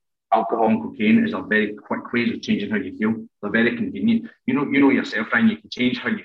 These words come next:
feel by doing a workout that requires an hour's worth of effort and actually going to the gym. Much faster to fucking just take a, take a big, massive line of coke.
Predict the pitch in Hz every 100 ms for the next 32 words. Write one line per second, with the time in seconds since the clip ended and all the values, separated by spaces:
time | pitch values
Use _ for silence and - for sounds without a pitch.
0 | _ 107 107 - _ _ _ 101 95 101
1 | 92 107 - 131 117 - - 110 101 101
2 | - 104 101 101 - 98 98 104 101 95
3 | 87 98 - 107 92 92 - - 95 98
4 | 80 90 98 107 104 _ _ _ - 117
5 | - 104 - - - 95 - - - -
6 | - 82 - 73 76 101 - - 90 90
7 | 90 90 76 - 113 -